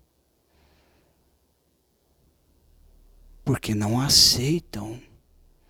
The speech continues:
que os espíritos se apresentem na cultura afrodescendente.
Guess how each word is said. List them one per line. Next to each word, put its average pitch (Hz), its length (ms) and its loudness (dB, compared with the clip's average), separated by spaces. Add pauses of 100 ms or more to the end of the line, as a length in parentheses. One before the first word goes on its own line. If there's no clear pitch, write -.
(560)
que 107 360 -2
os 113 260 2
espíritos 175 960 0
se - 160 2
apresentem 127 1040 -4 (680)
na 131 160 -2
cultura 180 1000 -4 (1200)
afrodescendente. 104 1400 -2